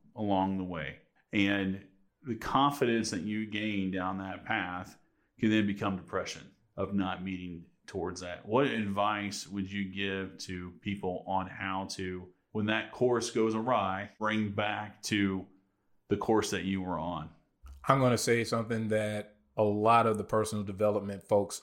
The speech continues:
Speaker 2: I've listened to over the years have said, and I believe that is one hundred percent true because I'm a witness. The thing, the goal, the thing,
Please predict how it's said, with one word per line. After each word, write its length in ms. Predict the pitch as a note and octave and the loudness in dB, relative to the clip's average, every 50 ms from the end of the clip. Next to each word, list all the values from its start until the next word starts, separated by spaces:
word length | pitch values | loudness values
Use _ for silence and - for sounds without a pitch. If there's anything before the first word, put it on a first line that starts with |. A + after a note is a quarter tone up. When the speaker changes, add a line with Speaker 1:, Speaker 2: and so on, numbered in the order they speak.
| - - | 0 2
Speaker 2:
I've 220 | A2 G#2 G#2 G2 | 4 4 4 2
listened 340 | G#2 G#2 G#2 G#2 - G2 F#2+ - | 0 -2 -2 -2 -4 -6 -6 -4
to 220 | - G2+ F#2+ G2 | -2 -2 -2 -2
over 160 | G2 F#2+ G2 | -2 -4 -6
the 100 | F#2+ G2+ | -8 -6
years 680 | G2+ G2+ G2+ G2+ G2+ G2 F#2+ F#2+ F#2 F2+ - - - - _ _ _ | -4 -2 -2 -2 -2 -2 -2 -4 -4 -6 -8 -12 -14 -16 _ _ _
have 200 | - G#2 G2 F#2+ | -2 0 0 0
said, 380 | - - A2 G2+ G2+ G2 G2 F#2+ | 0 2 4 4 4 4 2 -2
and 160 | F#2 F#2+ G2 | -4 -6 -8
I 80 | G2 | -6
believe 380 | F2+ F#2 F#2 F#2 G2 G2 G2 F2+ | -6 -4 -2 0 0 0 -2 -2
that 100 | F#2 F2+ | -4 -4
is 140 | F2+ E2+ F2 | -6 -6 -8
one 140 | F2+ F2+ F#2+ | -6 -2 0
hundred 220 | G2+ G2+ G2+ F2+ | 0 0 0 -2
percent 340 | - E2+ - - F2+ F2+ E2+ | -6 -8 -10 -8 -8 -8 -8
true 280 | - - F#2 F2+ F#2 | -8 -6 -6 -6 -6
because 500 | F2 F2+ F2 - F#2+ F2+ F#2 F#2 F2 E2+ | -8 -10 -4 -4 -2 -2 -2 -4 -6 -8
I'm 180 | G#2 F#2 F#2+ G2+ | -6 -4 -4 -4
a 40 | F2+ | -2
witness. 640 | E2 F#2+ A2+ A2 D#2+ E2+ E2 D#2+ - - - - - _ _ _ _ _ - _ - | 2 2 2 2 2 -2 -8 -10 -10 -10 -10 -12 -16 _ _ _ _ _ -20 _ -8
The 200 | D#3 A#2+ B2 - | 0 2 2 2
thing, 640 | - - - C3+ C3+ C#3 C#3+ D3 D3 D3 D3 D3+ D#3 - _ - | 0 0 0 0 2 2 2 0 0 -2 -4 -6 -8 -10 _ -2
the 140 | A#2 A2+ | 0 0
goal, 640 | A2 G2 F#2+ - A#2 A#2+ B2 C3+ C#3+ C#3+ C#3+ C#3 C3+ A#2+ | 0 2 4 6 6 8 8 6 4 4 2 -2 -2 -4
the 80 | G2+ G2 | -6 -6
thing, 640 | - - - B2+ B2+ B2+ B2+ C3 C3 C3 C#3 D3 | -4 0 4 4 4 4 2 0 -2 -4 -4 -8